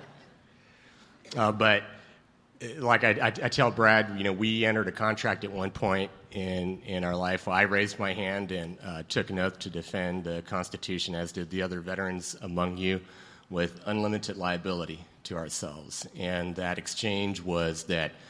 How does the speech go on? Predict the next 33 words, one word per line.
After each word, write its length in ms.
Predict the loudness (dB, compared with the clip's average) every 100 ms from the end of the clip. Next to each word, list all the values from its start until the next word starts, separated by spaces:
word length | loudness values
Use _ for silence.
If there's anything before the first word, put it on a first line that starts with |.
| -20 -20 -20 -8
uh, 300 | -4 -2 -4 -8 -20 -20 -20 _ _ _ _ -20 _ _ -20
he, 500 | -6 -4 -2 -2 -6 -12 -20 -20 -20 _ -8
the 160 | -6 -4
civilians 540 | -4 0 2 2 2
are 80 | 4
non-combatants, 920 | 6 6 4 2 4 4 0 -2 -6 -4
and 520 | -4 0 0 0 -4 -4
I 160 | 0 0
was 160 | 0
a, 160 | -4 -4 -4
I 100 | -2
was 160 | -2 -2
a 40 |
legal 220 | -2 -2
combatant. 480 | -4 -6 -6 -6 -6
I 100 | -4
manage 340 | -4 -4 -6 -4
violence 500 | -4 -2 -4 -4 -4
on, 340 | -4 -6 -8 -12 -10
on 200 | -8 -8
your 160 | -8
behalf. 540 | -10 -6 -2 -2 -4 -10 -20 -20 -20 -20 -10
So 340 | -4 -2 -2
if 100 | -4
someone, 540 | -4 -2 0 -2 -6 -12 -20 -20 -20 -10
one 120 | -6
of 100 | -4
our 80 | -2
enemies 340 | -2 -2 -4 -6
kills 260 | -6 -6
Brad, 400 | -6 -2 0 0
it's 220 | -2 -6
murder. 380 | -4 -4 -4 -10